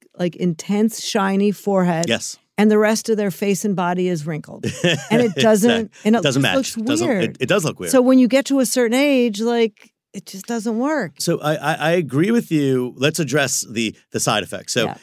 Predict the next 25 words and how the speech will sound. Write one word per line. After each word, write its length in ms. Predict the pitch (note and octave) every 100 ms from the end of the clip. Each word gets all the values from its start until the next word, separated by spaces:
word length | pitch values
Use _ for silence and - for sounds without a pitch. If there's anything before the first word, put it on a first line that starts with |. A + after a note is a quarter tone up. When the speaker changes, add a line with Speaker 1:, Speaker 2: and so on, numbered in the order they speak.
| _ -
Speaker 2:
anything 420 | F#3 A#3 E3 E3
can 120 | C#3
have 160 | A#2 G#2+
potential 260 | A#2 G2
side 180 | - F#2+
effects. 200 | - F2+
So 40 |
basically 260 | C#3+ F3+ F#3
how 120 | D#3
botulinum 580 | B2+ A#2+ A#2 B2 A2+ G#2+
toxin 440 | G#2+ F#2+ - F#2+
works, 320 | F2 F#2+ - F2
or 60 |
Botox, 500 | E2 F#2 - F2+ F2+ - - -
is 160 | B2 A2
it 100 | A#2
basically, 440 | A#2+ C#3 - D3
it 260 | C3+ A#2+ B2
causes 640 | - B2 A#2+ A2+ A#2 A2+
the 100 | F2+
muscles 480 | G#2+ G#2 G2+ - A2+
that 80 | G#2
make 220 | G2+ F#2+
facial 220 | A2 F#2
expression, 500 | A2 - F#3 - B2